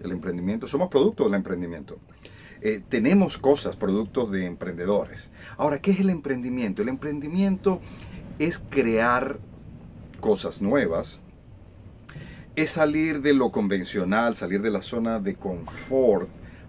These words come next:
para el, la creación de cosas nuevas, sin garantía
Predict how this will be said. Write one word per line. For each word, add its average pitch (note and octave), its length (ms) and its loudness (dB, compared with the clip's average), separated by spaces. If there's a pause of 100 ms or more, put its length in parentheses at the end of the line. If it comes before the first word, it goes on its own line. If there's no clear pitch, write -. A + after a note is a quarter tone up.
(120)
para F#2+ 360 0 (160)
el, A2+ 300 -2
la G#2 140 2
creación C3 520 -2
de A2+ 100 -4
cosas G2 320 -6
nuevas, G2+ 560 -4 (640)
sin A#3+ 380 2
garantía D#3 840 4